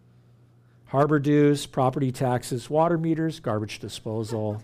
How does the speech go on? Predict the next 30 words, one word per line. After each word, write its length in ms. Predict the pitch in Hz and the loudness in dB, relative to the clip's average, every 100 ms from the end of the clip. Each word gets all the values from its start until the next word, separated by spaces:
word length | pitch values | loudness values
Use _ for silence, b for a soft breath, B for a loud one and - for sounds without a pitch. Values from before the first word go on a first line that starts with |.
| B B B B B B B B B B B B B B - | B B B B B B B B B B B B B B -12
you 100 | 123 | -8
know, 160 | 117 117 | -4 -2
recycling 580 | 131 131 170 165 170 - | 0 4 2 2 0 0
fees, 400 | - 147 147 151 | 2 2 2 0
environmental 600 | 139 143 139 131 131 135 | 2 2 4 2 0 2
levies, 680 | 117 110 113 113 107 - - - | 2 2 2 0 -2 -8 -12 -2
all 180 | 156 180 | 2 4
Matthew's 480 | 196 180 180 190 156 | 4 2 2 2 2
department. 800 | 147 - 175 - - - - - | 0 2 2 0 -2 -2 -2 -8
<laughs> 40 | B B B B B B B B - | B B B B B B B B 0
And 220 | 160 190 | 2 6
whatever 460 | 214 247 285 302 285 | 6 6 6 4 6
he 160 | 247 | 6
could 180 | 247 247 | 4 4
come 240 | - 254 247 | 4 4 6
up 220 | 247 254 | 4 4
with, 240 | 185 196 - | 4 2 2
and 160 | 170 175 | 4 4
as 140 | 175 | 4
much 260 | 180 226 247 | 2 4 2
as 140 | - | 4
he 120 | 233 | 4
could 200 | - 180 | 4 2
squeeze 400 | - - 208 208 | 0 2 4 2
for 160 | - 170 | 2 2
the 100 | 151 | 4
Romans 580 | 147 165 202 220 240 - | 4 4 4 2 0 -2
and 140 | 143 - | -4 2
for 180 | 175 | 4
himself, 640 | 156 147 - 147 185 - | 4 0 2 2 2 -2